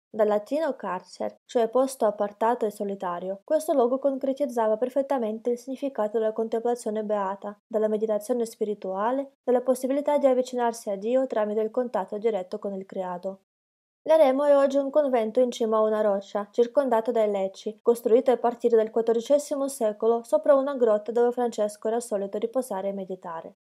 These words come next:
Dopo una fase iniziale in cui sono state costruite dai frati le prime povere abitazioni,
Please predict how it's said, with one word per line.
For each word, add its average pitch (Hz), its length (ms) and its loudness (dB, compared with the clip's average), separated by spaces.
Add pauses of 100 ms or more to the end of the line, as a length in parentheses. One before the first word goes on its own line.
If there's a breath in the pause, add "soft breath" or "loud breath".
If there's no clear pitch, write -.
(120)
Dopo 262 160 4
una 269 160 2
fase 320 320 0
iniziale 240 680 -2
in 233 120 -4
cui 254 140 0
sono 240 180 2
state 240 240 -2
costruite 226 580 -2
dai 214 160 0
frati 226 380 -2
le 196 120 -4
prime 233 300 0
povere 220 300 0
abitazioni, 196 760 -4